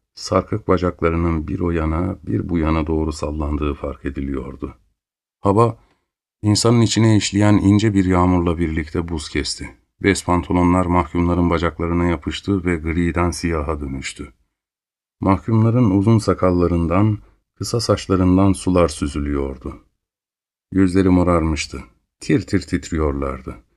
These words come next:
Dişleri öfkeden ve soğuktan birbirine çarpıyordu. Aslında başka bir şey de yapamazlardı ki. Bu zincire bir kez bağlandınız mı, kordon denen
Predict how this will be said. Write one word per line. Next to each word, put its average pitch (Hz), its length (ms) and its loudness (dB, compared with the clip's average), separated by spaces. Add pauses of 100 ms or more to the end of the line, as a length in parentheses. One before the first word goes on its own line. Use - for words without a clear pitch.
(420)
Dişleri 104 360 0
öfkeden 98 520 4
ve 95 60 2
soğuktan 87 580 0
birbirine 82 480 -2
çarpıyordu. 69 760 -6 (640)
Aslında 87 400 0
başka 87 300 -2
bir 87 100 -2
şey 87 240 -2
de 87 60 -2
yapamazlardı 90 760 -2
ki. - 140 -14 (680)
Bu 113 120 -2
zincire 95 440 2
bir 104 120 0
kez 90 280 -2
bağlandınız 87 640 0
mı, 90 180 0 (540)
kordon 104 400 2
denen 90 400 0